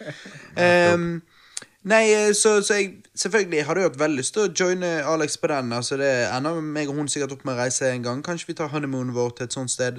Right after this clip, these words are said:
Speaker 2: med, eh, skikkelig hvite sandstrender og turkis vann.
Speaker 1: Ja, men nå, nå
Speaker 2: Ehm,
Speaker 1: sa du ikke hvor.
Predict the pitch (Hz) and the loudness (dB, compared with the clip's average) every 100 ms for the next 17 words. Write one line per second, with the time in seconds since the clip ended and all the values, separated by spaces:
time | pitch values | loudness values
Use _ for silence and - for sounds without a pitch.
0 | 120 123 120 113 110 110 - - - _ | -6 -4 -4 -4 -4 -8 -12 -20 -20 _
1 | - 123 117 113 - - 156 151 131 123 | -10 -6 -4 -4 -4 -4 -6 -6 -6 -6
2 | 135 139 151 147 131 127 139 135 120 117 | -10 -10 -8 -6 -6 -6 -6 -4 -4 -6
3 | - - 147 135 123 120 120 139 - 139 | -10 -12 -8 -8 -6 -4 -6 -10 -14 -6
4 | 139 185 180 185 180 - 208 151 - 143 | 0 2 4 2 2 2 2 0 -6 -4
5 | 190 123 | -2 -2